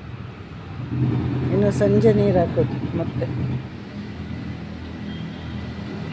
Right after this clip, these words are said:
ನಮ್ಮ ಪಕ್ಕದಲ್ಲಿ ನೋಡಿ, ಒಬ್ಬರು ಕೋಟ್ಯಾಧೀಶ್ವರನ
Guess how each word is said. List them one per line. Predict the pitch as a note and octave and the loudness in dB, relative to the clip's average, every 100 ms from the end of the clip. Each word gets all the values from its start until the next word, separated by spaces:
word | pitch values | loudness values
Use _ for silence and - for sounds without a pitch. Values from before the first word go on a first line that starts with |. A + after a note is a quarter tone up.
| F5 E5+ - - - - - - _ _ _ - - - | -4 -4 -2 0 0 0 -2 -4 _ _ _ -20 -16 -2
ನಮ್ಮ | G3+ G3+ G#3 | 4 6 6
ಪಕ್ಕದಲ್ಲಿ | G3+ A3+ - - A3 G#3 G3+ G3 | 4 -2 -4 2 4 6 8 8
ನೋಡಿ, | G3 F3+ E3+ - - - - - - - - D3 | 8 8 4 -6 -20 -20 -20 -20 -20 -20 -18 -6
ಒಬ್ಬರು | E3 E3+ F3 E3+ | 0 4 6 6
ಕೋಟ್ಯಾಧೀಶ್ವರನ | F3 F3 F3 F#3 F#3 F#3 F3+ F3 E3 E3 D#3+ E3+ E3 E3 | 6 4 8 8 8 8 8 6 6 2 2 2 4 6